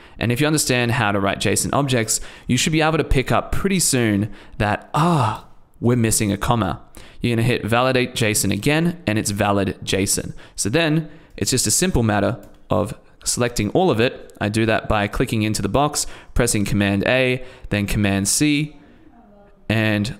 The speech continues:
let's paste in that result. If I hit save on that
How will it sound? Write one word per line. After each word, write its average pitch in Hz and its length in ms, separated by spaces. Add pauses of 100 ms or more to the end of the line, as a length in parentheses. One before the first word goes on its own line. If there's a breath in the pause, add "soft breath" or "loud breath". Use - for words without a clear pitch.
let's 107 260
paste - 480
in 98 280
that 95 160
result. 101 520
If - 100
I - 60
hit - 240
save 143 400
on 107 140
that 160 280